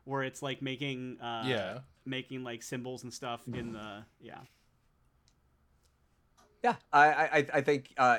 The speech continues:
Speaker 3: yeah, if, if Stanley's gonna stay with Lucy, I, I would say, uh, Doctor Thorne, if, if, if you wouldn't mind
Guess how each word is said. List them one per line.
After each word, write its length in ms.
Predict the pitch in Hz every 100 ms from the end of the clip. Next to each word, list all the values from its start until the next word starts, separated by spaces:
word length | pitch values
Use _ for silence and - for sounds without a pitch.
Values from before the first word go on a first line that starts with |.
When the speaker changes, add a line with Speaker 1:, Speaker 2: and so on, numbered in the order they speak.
| 131
Speaker 3:
yeah, 140 | 110
if, 180 | 110 - -
if 160 | 120
Stanley's 320 | - 139 131 117
gonna 140 | 123
stay 160 | 120 127
with 120 | 113
Lucy, 300 | 117 110 117
I, 120 | 113
I 160 | 113 117
would 220 | 113 107
say, 180 | - 120 120
uh, 140 | 135 139 139
Doctor 240 | 160 175 185
Thorne, 220 | 196 185
if, 100 | 175
if, 180 | - -
if 160 | 151 127
you 100 | 160
wouldn't 180 | 165
mind 260 | 156 147 143